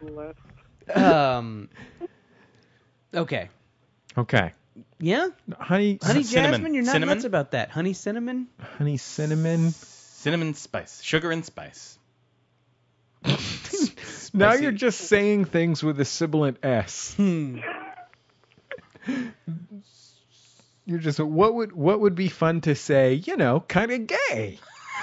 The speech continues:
Speaker 3: <laughs> Um, h-, honey jasmine, I feel like I, it's a little bit too, j-, I, uh, we would, you know, uh,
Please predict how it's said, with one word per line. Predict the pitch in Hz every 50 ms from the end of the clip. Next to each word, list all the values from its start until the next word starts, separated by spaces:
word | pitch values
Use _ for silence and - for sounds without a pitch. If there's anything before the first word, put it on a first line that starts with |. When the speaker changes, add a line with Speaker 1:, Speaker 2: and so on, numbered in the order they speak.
| 807 855 880 831
Speaker 3:
<laughs> | 170 151 160 151 135 - - - - - - - - 440 - - _ _ _ 605 523 - - - 659 640 - - - - - - - - - - - - _ - - - _ _ _ _ _ _ _ _ -
Um, | 160 160 160 165 165 170 170 170 170 170 170 170 170 170 170 170 165 165 165 170 175 175 170 170 - - _ _ _ - - - - - - - - _ _ _
h-, | - - 185 180 - -
honey | 185 196 - - 330 330 349 330 285
jasmine, | 196 - 214 214 208 214 214 202 - 202 202 196 190 190 -
I | 202 208
feel | - - 320 330 349 339
like | 277 240 214 - - - -
I, | 160 180
it's | 190 202 240 226 202 185 -
a | 208 202
little | 202 226 240 247 247 240
bit | 190 202 196 190 185 -
too, | - - 190 185 165 165
j-, | 156 139 151 196 - 202
I, | 185 - - 156 165 175 - - 175 170 170 180
uh, | 170
we | 170 165 180 208 202
would, | 190 190 196 190 185 165 156 -
you | 214 190 185
know, | 165 147 139 135 139 - -
uh, | 147 135 135 131 131 131 135